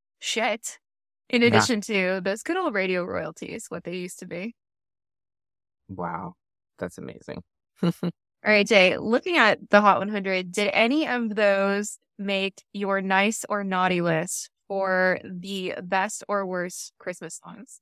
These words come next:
Speaker 2: No.
Speaker 1: None of
Speaker 2: Mm-mm.
Speaker 1: Okay, well, I think
Speaker 2: Oh, wait,
Speaker 1: one or two
Speaker 2: yes,
Speaker 1: are for me.
Speaker 2: yes,
Speaker 1: Yeah.
Speaker 2: actually. I forgot.
Speaker 1: Okay, so I was listening to another podcast one time,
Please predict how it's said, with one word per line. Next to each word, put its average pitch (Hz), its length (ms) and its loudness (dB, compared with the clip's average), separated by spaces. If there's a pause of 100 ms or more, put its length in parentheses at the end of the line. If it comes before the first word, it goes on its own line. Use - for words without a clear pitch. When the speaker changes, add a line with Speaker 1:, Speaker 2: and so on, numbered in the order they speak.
(180)
Speaker 2:
No. 175 240 -8 (840)
Speaker 1:
None 208 220 2
of 330 120 0 (580)
Speaker 2:
Mm-mm. 92 220 -4 (760)
Speaker 1:
Okay, 185 380 0
well, 190 300 2 (100)
I 226 80 -8
think - 260 -12
Speaker 2:
Oh, 160 160 12
wait, 147 200 10
Speaker 1:
one 110 100 6
or 123 80 2
two - 20 8
Speaker 2:
yes, 120 220 10
Speaker 1:
are 175 80 0
for - 60 -14 (100)
me. 160 80 -4
Speaker 2:
yes, 98 380 10
Speaker 1:
Yeah. 85 60 4
Speaker 2:
actually. 87 440 2 (580)
I 95 140 -12
forgot. 85 400 -6 (1500)
Speaker 1:
Okay, 196 500 0 (320)
so 196 760 6 (840)
I 240 500 0
was 277 180 -6
listening 220 340 -2
to 226 100 -6
another 196 300 0
podcast 180 480 -6
one 175 100 -10
time, 165 380 -14